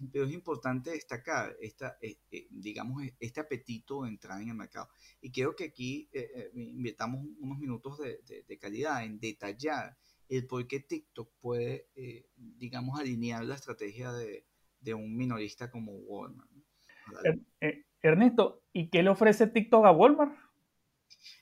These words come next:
Speaker 1: El catálogo en línea en realidad aumentada. <laughs> Poca cosa.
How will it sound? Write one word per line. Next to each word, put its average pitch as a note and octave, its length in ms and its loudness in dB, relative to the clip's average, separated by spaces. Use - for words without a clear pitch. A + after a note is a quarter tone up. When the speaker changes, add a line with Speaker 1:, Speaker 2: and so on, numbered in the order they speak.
Speaker 1:
El C3+ 240 0
catálogo C3 640 4
en D3+ 100 2
línea D#3 560 0
en C3+ 340 -2
realidad C3 300 2
aumentada. B2+ 800 4
<laughs> E3 480 -2
Poca D#3 300 6
cosa. E3+ 500 6